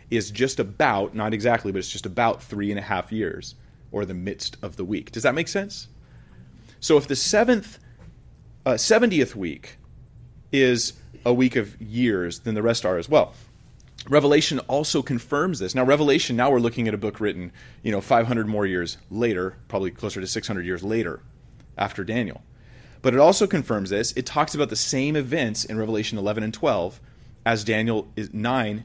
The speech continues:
twenty-seven is talking about, as Daniel seven and Daniel twelve are talking about. It's all together.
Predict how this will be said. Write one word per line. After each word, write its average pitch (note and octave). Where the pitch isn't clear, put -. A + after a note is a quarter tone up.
twenty-seven A#2
is G2
talking F#2
about, F#2
as A2
Daniel A2
seven A#2
and G#2+
Daniel G2+
twelve C#3+
are G#2
talking F#2+
about. G2+
It's A2+
all B2
together. A#2